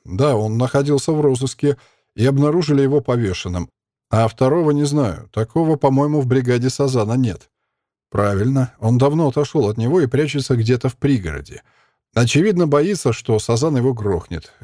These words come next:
как Такая». «И какие будут предложения?» Володину уже не терпелось взяться за дело. «Устанавливаем этого Герасимова?»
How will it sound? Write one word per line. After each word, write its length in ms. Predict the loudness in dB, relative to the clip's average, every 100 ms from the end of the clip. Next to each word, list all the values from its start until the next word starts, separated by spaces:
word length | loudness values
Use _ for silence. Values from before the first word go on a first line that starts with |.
| -6
как 200 | -2 -2
Такая». 540 | -2 -2 -2 -4 -6 -20 _ _ _ _ _ _ _ _ _ _
«И 180 | -4 -2
какие 360 | -2 -2 0 0
будут 320 | 0 -4 -4
предложения?» 800 | -6 -4 -4 -2 -2 -2 -4 -8 _ _ _ _ _ _
Володину 520 | -2 2 2 2 0 0
уже 200 | 0 0
не 120 | 0
терпелось 580 | -2 -2 0 2 0 -2
взяться 460 | -2 -2 0 -2
за 180 | 0 0
дело. 420 | 0 -2 -2 -10 _ _ _ _ _
«Устанавливаем 840 | -2 -2 0 0 2 2 2 2 0
этого 240 | -2 -2 0
Герасимова?» 680 | 2 0 -2 -8 -10 -16